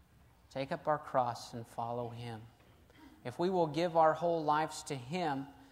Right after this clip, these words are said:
and honor him with our lives, die to self, and give, give your life to him, he promises you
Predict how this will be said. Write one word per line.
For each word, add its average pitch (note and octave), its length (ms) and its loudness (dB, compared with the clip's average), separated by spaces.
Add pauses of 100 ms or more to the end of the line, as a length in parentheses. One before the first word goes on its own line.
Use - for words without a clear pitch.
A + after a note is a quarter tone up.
(260)
and C3+ 160 2
honor E3+ 360 6
him D3 320 -2
with D#3+ 260 2
our D#3 160 8
lives, C#3 680 0 (640)
die D3+ 280 4
to F3+ 180 -6
self, C3 680 -2 (600)
and D3+ 180 -2
give, F#3 540 -4
give F#3+ 220 -4
your E3+ 140 -2
life E3 420 -6
to D3+ 100 -6
him, B2 500 -4 (960)
he E3+ 100 -4
promises E3 800 -2
you C3+ 340 -6